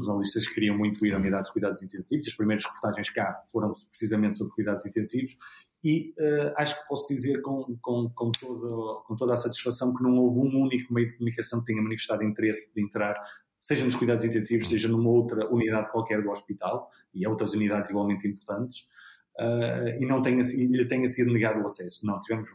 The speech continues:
centenas de reportagens nacionais e internacionais, eh, e, e, de facto, eh, o momento foi: está tudo organizado, estamos confortáveis, a comunicação está aqui.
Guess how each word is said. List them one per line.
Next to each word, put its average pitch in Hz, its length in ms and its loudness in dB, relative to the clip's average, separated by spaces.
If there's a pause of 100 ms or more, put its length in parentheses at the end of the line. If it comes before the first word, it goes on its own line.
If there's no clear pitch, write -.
(240)
centenas 120 580 0
de - 60 -8
reportagens 110 720 -2 (300)
nacionais 117 560 2
e 110 40 2
internacionais, 107 720 -2 (500)
eh, 127 540 0
e, 143 360 2
e, 123 100 -2
de - 60 -10
facto, 147 600 -2
eh, - 340 -6 (260)
o 151 160 0
momento 160 540 4
foi: 170 280 4 (800)
está 151 220 2
tudo 151 160 4
organizado, 151 880 2
estamos - 360 0
confortáveis, 151 920 0
a 160 60 2
comunicação 156 500 2
está 131 140 0
aqui. 92 340 -4